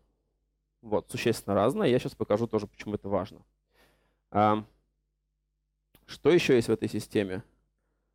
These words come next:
В этой системе есть второй ключевой момент, он называется,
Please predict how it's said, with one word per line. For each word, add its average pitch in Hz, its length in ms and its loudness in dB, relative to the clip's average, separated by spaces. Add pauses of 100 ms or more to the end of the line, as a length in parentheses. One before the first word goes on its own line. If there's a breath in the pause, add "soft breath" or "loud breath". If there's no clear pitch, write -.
(260)
В - 80 -8
этой 127 200 4
системе 196 480 0
есть 156 200 2
второй 151 300 4
ключевой 113 420 0
момент, 175 400 -2
он 214 160 -2
называется, 143 720 0